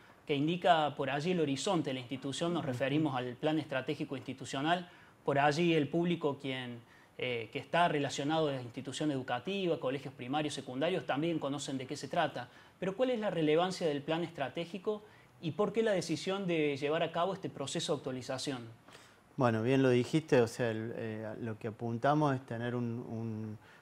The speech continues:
Speaker 2: no un documento, sino más bien un instrumento, un rumbo, ah, hacia donde se proyecte la universidad en los próximos años.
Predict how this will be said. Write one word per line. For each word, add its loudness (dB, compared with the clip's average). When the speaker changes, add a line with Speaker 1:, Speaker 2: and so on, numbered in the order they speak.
Speaker 2:
no 6
un 6
documento, 6
sino -2
más 2
bien 0
un 2
instrumento, 0
un 2
rumbo, 4
ah, 0
hacia -6
donde -2
se -10
proyecte 0
la 2
universidad -2
en 2
los -2
próximos -4
años. -6